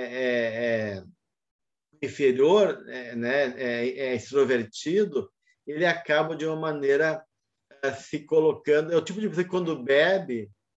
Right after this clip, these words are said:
né, é, tem todo o sentimento extrovertido e um se-, e um afeto pegajoso, né, é, que, que envolve de, de querer expressar, de querer colocar pra fora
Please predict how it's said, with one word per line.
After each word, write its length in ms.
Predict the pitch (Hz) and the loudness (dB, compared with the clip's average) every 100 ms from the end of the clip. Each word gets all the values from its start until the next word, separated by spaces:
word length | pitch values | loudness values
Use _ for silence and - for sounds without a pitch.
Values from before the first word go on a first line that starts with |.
| _ - | _ -8
né, 400 | 120 165 190 - _ _ _ _ _ - | -4 -4 -6 -12 _ _ _ _ _ -4
é, 60 | 131 127 127 | -4 -4 -4
tem 140 | 185 185 | -2 2
todo 140 | 220 | 2
o 40 | |
sentimento 680 | 202 208 - 185 160 151 147 | 2 -2 0 -2 0 0 -2
extrovertido 1040 | 135 147 143 139 135 - - 165 196 180 - - 165 | -6 -2 0 2 0 -2 -2 2 4 2 -2 -14 -10
e 60 | |
um 40 | 160 | -2
se-, 220 | 185 190 | 0 0
e 80 | 175 | 0
um 80 | |
afeto 440 | 175 165 180 180 - | 0 0 0 -2 -2
pegajoso, 1000 | 180 175 170 135 147 165 165 147 113 110 | -4 0 -2 -2 0 0 0 -2 -4 -8
né, 380 | 113 131 175 156 _ _ _ | -8 -8 -10 -12 _ _ _
é, 420 | 135 135 131 117 - _ _ - | -2 0 -2 -4 -10 _ _ -12
que, 120 | 147 | -10
que 180 | - 160 | -6 -4
envolve 580 | 156 123 147 170 175 151 | -4 2 4 6 4 2
de, 220 | 147 165 | 0 -4
de 100 | 131 | -8
querer 200 | 165 156 | -4 -4
expressar, 1080 | 160 - 160 151 - - 151 165 165 151 127 | -4 -2 0 0 -2 -4 0 0 0 -2 -4
de 100 | 120 | -6
querer 280 | 147 147 | -4 -2
colocar 360 | 151 151 143 151 | 0 0 0 -2
pra 200 | 151 147 | 0 -4
fora 680 | - - 147 160 165 196 120 | -4 -4 0 0 0 -2 -4